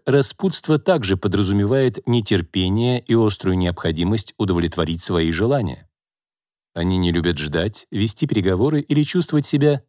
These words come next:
ограниченными. Они, как правило, нетерпеливы, навязчивы и бунтуют против любого, кто пытается ограничить или контролировать их.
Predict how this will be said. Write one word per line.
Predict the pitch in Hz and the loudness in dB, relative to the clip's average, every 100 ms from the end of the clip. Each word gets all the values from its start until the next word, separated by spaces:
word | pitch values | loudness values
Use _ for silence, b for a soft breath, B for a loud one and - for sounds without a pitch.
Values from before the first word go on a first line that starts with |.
| _ _ | _ _
ограниченными. | 120 120 143 151 104 - 69 64 - _ _ B B | -2 2 2 2 -2 -6 -6 -8 -12 _ _ B B
Они, | 85 90 113 | 0 2 2
как | 110 101 | 2 -2
правило, | - 110 107 | 0 2 2
нетерпеливы, | 104 101 95 101 80 90 82 110 123 85 | 2 0 0 -2 -2 -2 0 0 0 0
навязчивы | 80 80 110 120 - 95 85 | 0 0 0 0 0 -2 -2
и | _ 117 | _ -2
бунтуют | 123 147 143 147 107 - | 2 0 2 2 2 0
против | 101 95 90 | -2 -2 -4
любого, | 87 82 87 92 120 131 B | -2 0 0 2 0 -2 B
кто | - 147 | 0 2
пытается | 143 143 135 - 127 | 4 2 2 2 2
ограничить | 107 104 104 104 123 - | 4 4 2 2 -2 -2
или | 110 107 | 0 0
контролировать | 113 107 127 143 147 82 69 | 0 0 0 2 2 0 -2
их. | 65 - - | -8 -10 -18